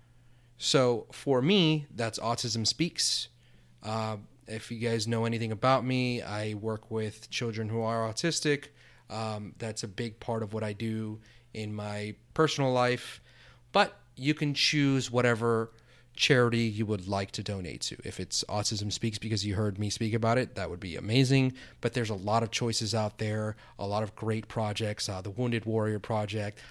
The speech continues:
American Red Cross, uh, World Wildlife Fund, Saint Jude. There's a lot of great things that you can donate to on Amazon. Um, and it's one of the reasons that I, I love this company is that they do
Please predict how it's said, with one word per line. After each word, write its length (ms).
American 420
Red 240
Cross, 600
uh, 180
World 300
Wildlife 520
Fund, 460
Saint 280
Jude. 520
There's 160
a 60
lot 260
of 160
great 320
things 240
that 80
you 160
can 140
donate 420
to 400
on 220
Amazon. 580
Um, 280
and 120
it's 120
one 100
of 80
the 100
reasons 400
that 80
I, 100
I 120
love 300
this 180
company 400
is 100
that 140
they 100
do 480